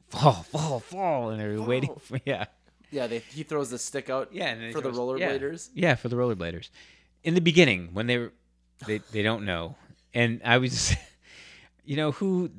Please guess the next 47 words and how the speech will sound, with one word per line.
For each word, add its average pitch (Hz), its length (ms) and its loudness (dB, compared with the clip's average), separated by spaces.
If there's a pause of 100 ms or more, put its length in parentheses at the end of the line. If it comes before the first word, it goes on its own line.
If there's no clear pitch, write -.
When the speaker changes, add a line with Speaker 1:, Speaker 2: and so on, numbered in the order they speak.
(140)
Speaker 1:
are 139 240 2
there 160 140 4
people 170 340 2
that 156 120 2
watch 147 260 -2
the 147 100 -6
Disney 151 320 0
on 151 80 4
Ice? 131 460 2 (1200)
Speaker 2:
I'm 220 140 -12
sure 160 480 -2
there 135 140 2
are - 20 8
Speaker 1:
Wondering, 160 680 8
Speaker 2:
parents. 110 220 -6
Yes. - 480 -14
Speaker 1:
uh, 113 80 -8 (140)
is 127 160 -2
someone 131 300 0
gonna 120 160 2
fall? - 340 -4 (300)
Speaker 2:
There 127 240 -4
are 113 40 -4
definitely 117 760 -12 (200)
parents 107 320 -12
out 95 180 -14
there - 380 -16 (140)
that 98 120 -12
have 101 160 -12
maybe 107 260 -10
seen 98 280 -12
this 92 200 -18
more 98 200 -10
Speaker 1:
Yeah. 104 60 -6
Speaker 2:
than 98 180 -10
once 98 400 -16
Speaker 1:
Yeah. 95 120 -2 (220)
Speaker 2:
that 107 100 -16
are 95 80 -12
just 95 200 -14
Speaker 1:
And 104 80 -4
Speaker 2:
like, 113 40 2
Speaker 1:
they 113 40 6
just 110 160 0
want 107 120 -2
some 101 120 -2
action. 85 360 -4